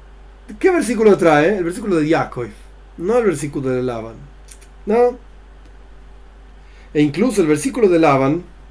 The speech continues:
<clears throat> aparece antes en la Toira y es traído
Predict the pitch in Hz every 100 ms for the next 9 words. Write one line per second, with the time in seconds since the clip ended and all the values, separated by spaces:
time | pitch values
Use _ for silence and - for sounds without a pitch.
0 | - - - - 185 170 - - - -
1 | - - - - - - - - - 147
2 | 165 202 196 185 202 254 262 247 185 165
3 | 135 - 120 117 123 180 - - - -
4 | - - - - - - - - - -
5 | - - - - - - - - - -
6 | - - - - - - - - - -
7 | - - - - - - 170 247 - 208
8 | 190 240 226 175 139 110